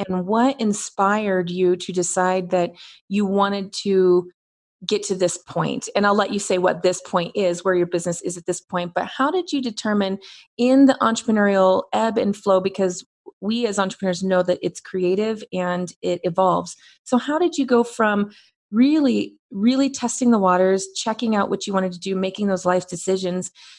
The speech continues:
and then stepping out into, you know, the, the entrepreneurial venture you had and not able to accommodate all the clients that you got from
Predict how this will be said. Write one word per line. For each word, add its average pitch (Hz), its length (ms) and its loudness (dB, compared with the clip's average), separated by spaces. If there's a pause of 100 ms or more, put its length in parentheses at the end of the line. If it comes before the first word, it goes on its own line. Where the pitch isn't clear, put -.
(140)
and 226 160 4
then 226 100 4
stepping 220 520 0
out 190 240 2
into, 190 680 2
you 190 220 -2
know, 175 120 -2
the, 170 380 2 (800)
the 208 260 0
entrepreneurial 196 580 2
venture 190 300 -2
you 196 200 -2
had 190 380 -4 (180)
and 196 140 0
not 220 220 0
able 190 240 0
to 180 420 2 (240)
accommodate 190 520 -2
all 175 180 2
the 175 80 -2
clients 175 420 -4
that - 100 -10
you 190 40 -6
got 175 260 -2
from 175 300 -4